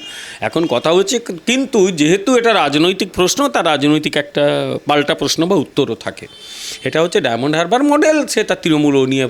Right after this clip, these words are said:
চর্চা করুক, আমার কি যায় আসে, আমি তার মুখ বন্ধ করতে পারি না। আমার প্রশ্ন, সেখানে এতজনকে, আহ, বার্ধক্য ভাতা দেওয়া হয়েছে নাকি অ্যানাউন্সমেন্ট হলো?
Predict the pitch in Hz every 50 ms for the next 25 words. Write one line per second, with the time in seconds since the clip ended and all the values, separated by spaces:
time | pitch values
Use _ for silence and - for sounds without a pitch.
0 | - - 131 123 - - 123 - 120 113 107 - 113 110 110 104 101 110 104 107
1 | 101 101 85 92 - - - - - - - - - - 113 123 - 131 123 117
2 | 123 120 117 123 127 127 139 135 151 151 - 165 202 196 226 269 262 - - -
3 | - - - - - - - - - - - 117 170 202 196 - - 147 143 -
4 | - - 107 101 107 135 - - - 120 107 - 127 131 143 180 226 - - 120
5 | 127 - 175 175 165 151 175 175 175 175 170 - 208 233 240 233 - - - -
6 | - - - - - 110 110 113 113 113 123 139 131 113 117 135 127 - - 143
7 | 127 135 131 - 160 147 123 107 101 95 92 98 95 - - - - - - _
8 | - - - - - - - - - 135 139 131 156 135 120 117 113 - 135 143
9 | 147 151 143 - - 117 101 95 - 92 85 -